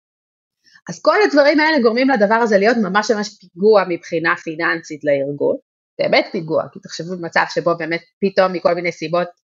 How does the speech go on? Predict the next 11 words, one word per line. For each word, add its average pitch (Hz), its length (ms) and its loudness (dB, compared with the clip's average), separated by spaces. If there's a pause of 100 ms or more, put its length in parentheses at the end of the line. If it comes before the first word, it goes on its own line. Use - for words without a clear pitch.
צריך 180 220 -4
לפטר 185 440 0
פתאום 165 260 -2
מאה 160 180 -2
עובדים, 147 540 -2
או 139 80 -6 (360)
איזה 165 160 -2
מישהו 190 320 -2
מאוד 170 280 4
בכיר 170 360 -2
מתפטר, 165 440 -6